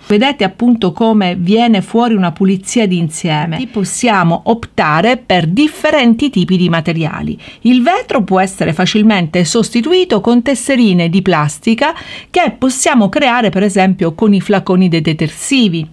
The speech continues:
Come vedete l'ordine è assicurato e la riuscita è di grande soddisfazione anche per il ragazzo. Anche qui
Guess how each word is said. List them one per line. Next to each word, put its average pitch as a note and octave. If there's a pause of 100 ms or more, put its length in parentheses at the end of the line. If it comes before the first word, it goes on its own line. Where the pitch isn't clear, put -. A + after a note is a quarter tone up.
(140)
Come A#3
vedete G#3+
l'ordine F3
è -
assicurato F3
e G#3
la G#3
riuscita F3+
è G3
di D#3+
grande F3
soddisfazione G3
anche E3
per E3
il D#3+
ragazzo. E3+ (560)
Anche E3+
qui E4